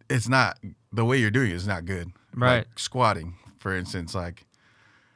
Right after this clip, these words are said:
Speaker 1: there's so much technique-wise that you should be doing when you're squatting heavy weight that not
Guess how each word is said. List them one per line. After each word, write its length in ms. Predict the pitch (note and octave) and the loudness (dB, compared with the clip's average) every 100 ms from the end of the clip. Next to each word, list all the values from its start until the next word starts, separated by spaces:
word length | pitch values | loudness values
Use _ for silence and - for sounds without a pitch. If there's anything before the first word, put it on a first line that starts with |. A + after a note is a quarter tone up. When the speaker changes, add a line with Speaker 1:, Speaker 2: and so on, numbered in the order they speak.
| _ _ | _ _
Speaker 1:
there's 180 | - G2+ | -4 -2
so 160 | C3 B2 | 2 2
much 500 | A#2 G#2+ - - - _ _ _ _ _ _ - | 2 0 -4 -6 -8 _ _ _ _ _ _ -12
technique-wise 1000 | - G#2+ A#2 A#2+ G#2 A2 G#2 F#2+ G2 - - - | -6 -4 -2 -4 0 2 2 0 -6 -12 -16 -12
that 220 | G2 F#2 | -8 -6
you 120 | G#2 | -6
should 260 | G2+ A#2 G#2 | -4 -4 -2
be 120 | G2+ | -4
doing 420 | G#2 G2+ F#2+ F#2+ | -4 -4 -4 -8
when 160 | - G2+ | -8 -8
you're 80 | F2+ | -6
squatting 340 | - G2+ F#2+ | -2 0 0
heavy 240 | F#2+ F#2 F2+ | -2 -6 -4
weight 300 | G2 F#2 - | -4 -4 -6
that 260 | - F2+ - _ _ _ _ _ _ _ | -8 -8 -8 _ _ _ _ _ _ _
not 520 | A2+ A#2 A#2 A2 G#2+ | -4 0 0 0 -4